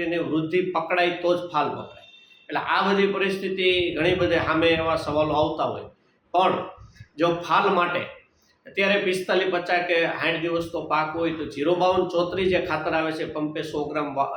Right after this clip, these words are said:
રાખી અને વાપરી શકાય. બીજું સાથે કેલ્શિયમ અને બોરોન ચિલેટેડ આવે છે એમિનો એસિડ બેઝ, એ પણ નાખી અને આપણે ઉપયોગ કરી શકીએ.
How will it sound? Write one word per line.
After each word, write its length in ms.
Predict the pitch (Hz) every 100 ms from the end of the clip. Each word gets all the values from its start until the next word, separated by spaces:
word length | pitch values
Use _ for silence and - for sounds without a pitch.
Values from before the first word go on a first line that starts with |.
| 139
રાખી 280 | 139 170 151
અને 80 | 147
વાપરી 260 | 143 151 151
શકાય. 260 | - - 143
બીજું 260 | 147 165 185 185
સાથે 280 | 180 160 120 - - - - - - -
કેલ્શિયમ 560 | 165 175 185 233 214 202
અને 140 | 185 170
બોરોન 340 | 170 175 170 151
ચિલેટેડ 480 | 165 165 160 143 120
આવે 160 | 120 107
છે 180 | 107
એમિનો 260 | 123 143 123
એસિડ 240 | 110 - _
બેઝ, 160 | - _ _ _ _ -
એ 120 | 180 202
પણ 220 | 214 208 170
નાખી 340 | 175 170 190
અને 160 | 175 170 160
આપણે 240 | 160 175 196 - - -
ઉપયોગ 340 | 151 175 165 -
કરી 220 | 143 113 -
શકીએ. 320 | - -